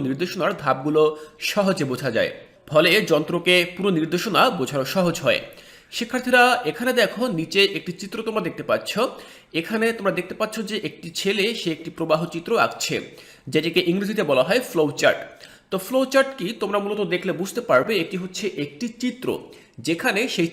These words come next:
চিত্রে চার্টের মাধ্যমে বোঝানো হয়ে থাকে যে একটি প্রোগ্রাম কিভাবে কাজ করে। মনে করো তুমি কোনো একটি রোবটকে বা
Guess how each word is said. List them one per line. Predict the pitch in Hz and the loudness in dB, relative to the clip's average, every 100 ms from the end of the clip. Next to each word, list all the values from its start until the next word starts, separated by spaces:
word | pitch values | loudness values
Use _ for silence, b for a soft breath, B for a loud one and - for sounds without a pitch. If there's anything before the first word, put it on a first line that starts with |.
| 226 | -4
চিত্রে | 240 185 170 185 - | -6 -4 -4 -4 2
চার্টের | 170 175 247 214 | 4 4 0 0
মাধ্যমে | 196 196 226 147 254 B B B 120 | 0 0 -2 0 -2 B B B -6
বোঝানো | 151 247 247 | -4 0 0
হয়ে | 240 247 | 0 0
থাকে | 240 - 165 285 - - 120 | 0 0 0 -2 -4 -14 -2
যে | 156 170 - | 0 0 0
একটি | 160 - 185 - | -2 -4 -10 -2
প্রোগ্রাম | 175 175 233 214 220 | -2 4 4 4 2
কিভাবে | 175 151 151 254 247 | -6 -4 2 2 4
কাজ | 120 - - | 2 2 0
করে। | 117 90 - - _ _ _ _ _ _ _ b b b | 0 0 -4 -18 _ _ _ _ _ _ _ b b b
মনে | 151 233 254 | 2 4 6
করো | 240 254 | 4 4
তুমি | 220 214 | -2 -4
কোনো | 220 | -2
একটি | 226 170 | 0 2
রোবটকে | 156 214 220 240 | 2 2 0 0
বা | 196 | 0